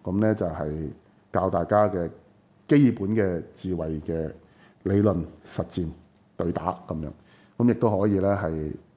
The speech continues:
訓練大家嗰個嘅心理、心理狀態點樣面對啲噉嘅嘢，因為要經過實-，實戰先得嘅。其實呢啲係，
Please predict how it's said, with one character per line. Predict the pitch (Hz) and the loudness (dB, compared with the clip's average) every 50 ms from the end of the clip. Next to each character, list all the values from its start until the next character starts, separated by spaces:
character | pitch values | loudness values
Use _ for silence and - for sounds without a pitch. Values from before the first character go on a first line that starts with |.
| - - - | -20 -10 -4
訓 | - 98 90 | -2 0 0
練 | 90 87 82 | 0 0 0
大 | 82 80 | 0 0
家 | 95 101 | 0 2
嗰 | 104 104 98 | 2 0 -2
個 | 95 95 85 76 76 78 | -2 -4 -6 -6 -6 -6
嘅 | 76 76 87 - - - _ - | -6 -6 -8 -10 -14 -20 _ -12
心 | - - - 151 131 123 110 | -2 2 4 4 6 4 2
理、 | 90 82 90 - - - - - - - _ - | 0 -2 -6 -8 -12 -18 -20 -20 -20 -20 _ -2
心 | - 147 135 | 0 2 2
理 | 117 | 2
狀 | 98 95 - 82 87 | 2 0 0 -4 -4
態 | 90 - 92 92 | -4 -4 -4 -4
點 | 87 90 | -2 -2
樣 | 101 104 | -2 -2
面 | 101 87 76 | -2 -2 -4
對 | - 90 90 90 | -6 -6 -4 -2
啲 | 87 92 87 | -2 -2 -2
噉 | 82 | -4
嘅 | 80 | -4
嘢， | 73 69 71 69 | -6 -8 -6 0
因 | - | 2
為 | 139 135 120 | 4 4 4
要 | 117 | 4
經 | 107 117 131 | 4 2 2
過 | 117 110 | 0 0
實-， | - - 92 - - - | -2 -4 -8 -12 -14 -12
實 | - - 104 104 - - | -6 -6 -6 -6 -6 -6
戰 | - 101 92 98 | -6 -4 -4 -2
先 | - 110 104 | -2 -2 -2
得 | 110 104 | -2 -4
嘅。 | - - - | -6 -8 -12
其 | - - | -12 -10
實 | - | -8
呢 | 80 87 | -8 -6
啲 | 78 90 | -6 -8
係， | 85 | -8